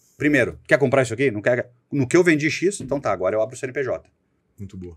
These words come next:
Speaker 1: O que que o pessoal faz? Primeiro aluga a sala, faz um logo, quer discutir a cor do logo, aí vê as cadeiras, aí vai na loja ver os móveis, aí não sei o quê, e monta, faz tudo bonito. Agora nós vamos começar a vender. Pô, mas vender é difícil?
Speaker 2: Uniforme.
Speaker 1: É,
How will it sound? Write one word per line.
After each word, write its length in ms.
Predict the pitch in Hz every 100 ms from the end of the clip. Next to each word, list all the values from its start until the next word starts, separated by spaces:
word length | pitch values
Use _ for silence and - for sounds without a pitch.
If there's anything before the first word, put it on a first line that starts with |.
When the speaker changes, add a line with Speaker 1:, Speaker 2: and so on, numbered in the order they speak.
| -
Speaker 1:
O 60 |
que 100 | 110 135
que 60 |
o 20 |
pessoal 240 | 135 127 120
faz? 240 | 117 92
Primeiro 300 | - 107 104
aluga 160 | 98 101
a 40 |
sala, 320 | - 120 135
faz 200 | 120 98
um 120 | 104 101
logo, 360 | 101 120 139
quer 100 | 113
discutir 320 | 98 113 104
a 40 | 101
cor 200 | 110 104
do 80 | 104
logo, 420 | 101 120 160 - - - - -
aí 160 | 110
vê 80 | 110
as 100 | 113
cadeiras, 500 | - 101 110 135 131
aí 80 | 113
vai 100 | 117
na 100 | 117
loja 280 | 110 113 110
ver 80 | 107
os 120 | 104
móveis, 480 | 104 123 151 160 - - - -
aí 140 | 117
não 100 | 120
sei 140 | 123
o 20 | 110
quê, 480 | 123 139 160 165 123
e 100 | 113
monta, 440 | 117 139 240 160 156 147
faz 160 | 131
tudo 140 | 139 147
bonito. 260 | 135 143
Agora 260 | 127 120 135
nós 80 | 135
vamos 100 | 139
começar 240 | 135 147
a 20 |
vender. 420 | 127 127 113 110 _ _
Pô, 140 | 117 170
mas 140 | 110
vender 180 | 101 113
é 20 |
difícil? 480 | 110 104 151 - -
Speaker 2:
Uniforme. 340 | 117 131 147 135
Speaker 1:
É, 180 | 92